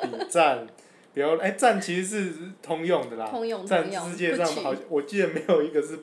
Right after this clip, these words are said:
Speaker 1: 不好的意思。
Speaker 2: 真的，真的是好的。
Speaker 1: 但，对，但是OK真的不行，比到巴西真的不要比，<laughs> 一比了就被揍这样。OK，所以我们讲到巴西红木啊，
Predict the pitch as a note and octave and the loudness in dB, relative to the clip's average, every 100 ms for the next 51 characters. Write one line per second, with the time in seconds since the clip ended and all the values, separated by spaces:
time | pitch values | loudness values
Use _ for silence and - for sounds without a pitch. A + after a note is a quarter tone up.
0 | - D#3+ C#3+ A2+ A2+ B2+ B2 B2 A3 A#3 | -4 -2 -2 -6 -8 -10 -10 -8 -6 -4
1 | B3 A3+ A3 A3 F#3+ A3+ F#3+ F#3 - E3 | -6 -6 -4 -4 -4 0 0 0 6 6
2 | F3 F#3+ G3 F3 F3 D#3 D#3+ C3+ D3 C3 | 6 2 6 6 8 4 6 0 -2 -6
3 | A#2+ - A#2 B2+ C3 D3 - D#3 - F3 | -14 -12 -6 -4 0 0 0 -6 -6 -4
4 | D#3+ D#3 - B2 - F3 - G3+ G3 A#3 | -2 -2 -2 -6 -8 -16 -10 -10 -8 -10
5 | - - - - - G#3 G3 D3 C3 D#3 | -14 -18 -18 -20 -10 -8 -6 -4 -2 2
6 | D3+ D3+ D3 A#2+ B2 B2 B2 - _ _ | 2 2 -2 -2 -4 -6 -12 -20 _ _
7 | - - - - E3+ F3+ F3+ G#3 F3+ F#3 | -20 -20 -20 -4 2 4 6 6 4 2
8 | D3+ D3 D3 D#3+ F#3 F3+ F3 F3 C#3+ B2 | 0 0 0 2 2 2 2 -4 -4 -4
9 | D3 B2+ A2 | -4 -4 -8